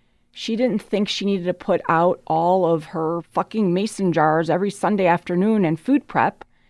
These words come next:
She didn't need to label them with different color scrapbook paper. Nonsense.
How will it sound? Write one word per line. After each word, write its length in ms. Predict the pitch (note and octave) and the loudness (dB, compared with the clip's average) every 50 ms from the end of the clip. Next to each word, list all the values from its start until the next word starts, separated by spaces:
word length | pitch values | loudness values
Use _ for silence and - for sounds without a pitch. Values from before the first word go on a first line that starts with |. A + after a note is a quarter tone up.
| _ _ _ - | _ _ _ -12
She 180 | - - C4+ | -2 2 2
didn't 140 | C4+ D4+ C4+ | 4 4 4
need 140 | C4+ C#4 - | 4 2 2
to 100 | - F#3+ | 0 -2
label 500 | F3 D#3+ D#3+ E3+ F#3+ A#3 G#3 A3 A#3+ A#3+ | 0 2 2 4 4 4 4 4 4 6
them 280 | G3 G#3+ A3 A3+ A#3 G#3+ | 6 4 4 4 4 4
with 140 | G3+ G3 | 2 0
different 320 | - G3+ G#3 - A3 G#3+ F#3+ | 0 -2 -2 -2 -2 -4 -2
color 300 | - F#3 F#3 G#3 G#3 G#3 | 0 0 0 2 2 0
scrapbook 640 | - - - - F3+ G3 A#3+ - F3+ D#3+ - - | -2 -4 -2 0 2 2 2 2 -2 -4 -4 -4
paper. 420 | - E3+ D#3+ - - G#3 A3+ A#3+ - - - - _ _ _ | -4 -4 -2 -2 0 -2 -2 -2 -4 -10 -20 -20 _ _ _
Nonsense. 840 | - F3+ F#3+ A3+ B3 B3+ A#3+ - - - F2+ - - - - - - | -2 0 2 4 4 4 2 0 -2 -4 -6 -6 -8 -12 -20 -20 -20